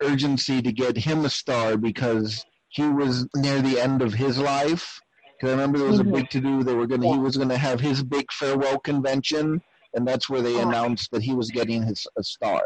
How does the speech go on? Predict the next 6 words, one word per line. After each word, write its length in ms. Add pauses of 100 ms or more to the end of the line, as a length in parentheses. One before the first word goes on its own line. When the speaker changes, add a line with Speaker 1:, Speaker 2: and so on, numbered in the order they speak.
(1160)
Speaker 2:
Oh, 640
that's 200 (100)
great. 680
Yeah, 320
because 380 (100)
if 180